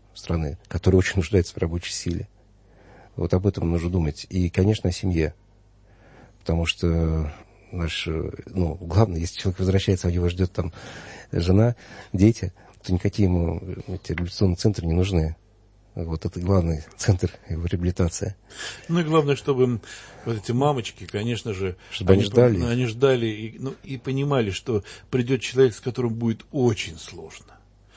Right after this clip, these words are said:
Speaker 2: и которого нужно так потерпеть, так выдержать. Он же будет срываться, орать, там, не знаю, пить, в конце концов, да?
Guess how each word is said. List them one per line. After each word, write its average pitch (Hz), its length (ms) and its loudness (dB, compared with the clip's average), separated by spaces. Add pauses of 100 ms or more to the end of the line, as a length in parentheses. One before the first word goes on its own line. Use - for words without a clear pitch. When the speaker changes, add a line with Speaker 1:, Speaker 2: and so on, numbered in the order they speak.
(260)
Speaker 2:
и 123 80 -4
которого 139 460 2
нужно 120 280 0
так 170 360 -2
потерпеть, 127 800 -8 (100)
так 175 300 -4
выдержать. 123 540 -2
Он 170 80 -4
же 170 100 -2
будет 175 240 -4
срываться, 160 800 0
орать, 170 400 0
там, 123 160 -4
не 131 60 -6
знаю, 123 200 2 (240)
пить, 185 220 2
в - 80 -18
конце 98 260 -6
концов, 92 480 -8
да? 151 220 0